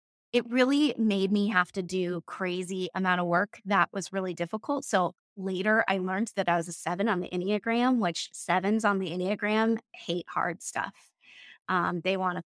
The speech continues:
fight it. They wanna push it away. They wanna do everything to do all the fun things to kind of squelch that. And that's who I became as an adult. I was always that really fun, loving,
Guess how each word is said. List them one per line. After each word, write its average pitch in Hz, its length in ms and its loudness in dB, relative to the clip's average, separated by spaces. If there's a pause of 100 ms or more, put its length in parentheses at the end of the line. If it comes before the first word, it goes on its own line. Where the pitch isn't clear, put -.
fight 190 200 0
it. 202 160 0
They 185 80 -2
wanna 175 200 -4
push - 260 -6
it 196 80 -6
away. 185 460 2
They 180 100 -2
wanna 185 260 0
do 190 300 -2
everything 208 540 0
to 202 100 -4
do 185 180 -2
all 190 100 4
the 180 100 -2
fun 185 320 -2
things 247 360 2
to 196 100 -8
kind 180 280 0
of 175 160 -2 (360)
squelch - 540 0
that. - 260 0 (500)
And 208 140 4
that's 202 240 4
who 285 80 2
I 320 80 6
became 226 540 0 (120)
as 190 200 2
an 196 60 2
adult. 175 500 0
I 190 100 2
was 190 140 -2
always 190 300 -2
that - 180 2
really 185 260 -2
fun, 269 720 2
loving, 226 720 4